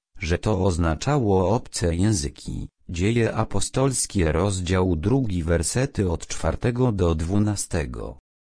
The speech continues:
Co ciekawe, widzialnym znakiem Ducha Świętego były rozwidlone języki ognia, werset trzeci. Praktyka glossolalia, czyli współczesnego mówienia językami,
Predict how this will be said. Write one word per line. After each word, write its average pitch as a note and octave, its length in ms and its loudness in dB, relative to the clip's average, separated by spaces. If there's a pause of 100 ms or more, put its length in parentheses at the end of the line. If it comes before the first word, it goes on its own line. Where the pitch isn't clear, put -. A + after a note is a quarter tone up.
(160)
Co G2 220 4
ciekawe, D#2 720 -2 (220)
widzialnym G2 800 2
znakiem E2+ 720 0
Ducha F#2+ 380 0
Świętego A2 800 0
były E2 400 2
rozwidlone D#2 720 0
języki G#2+ 640 0
ognia, D2+ 560 -4 (220)
werset G#2 600 -2
trzeci. D2+ 640 -4 (440)
Praktyka F2+ 640 0
glossolalia, E2 920 0
czyli D3+ 360 0
współczesnego D#2+ 1080 -2
mówienia G2 640 2
językami, F2+ 880 0